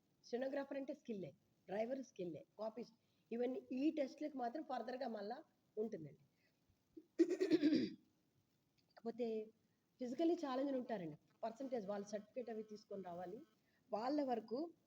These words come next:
వాళ్ళు స్క్రైబ్ కావాలని వాళ్ళు రిక్వెస్ట్ పెట్టుకుంటే టీసీఎస్ సెంటర్ ఇన్‌చార్జ్ ఉంటారు కదా, వాళ్ళే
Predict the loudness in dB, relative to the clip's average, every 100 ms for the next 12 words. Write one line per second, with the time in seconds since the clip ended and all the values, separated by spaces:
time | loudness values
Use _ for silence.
0 | _ -2 0 0 0 0 2 2 -2 -4
1 | -2 -2 -2 -2 -2 -2 -4 -8 _ _
2 | _ -6 -4 -4 -6 -4 -6 -4 -4 -2
3 | 0 -2 -6 _ _ _ _ -4 0 2
4 | 4 2 0 -4 -4 -2 -2 -4 -6 -4
5 | -4 -6 -8 -8 -6 -4 -4 -4